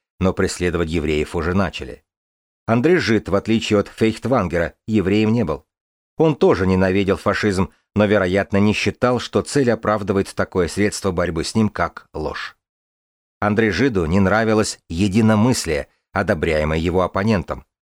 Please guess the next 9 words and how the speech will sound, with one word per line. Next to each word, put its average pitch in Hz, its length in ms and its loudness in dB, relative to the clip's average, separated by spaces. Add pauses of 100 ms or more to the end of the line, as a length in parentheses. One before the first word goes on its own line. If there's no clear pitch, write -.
(420)
В 110 200 4
С - 100 -4
С 165 180 0
С - 140 -2
Р 90 280 2
решено 110 440 2
однажды 110 480 0
и 117 160 0
навсегда, 92 600 0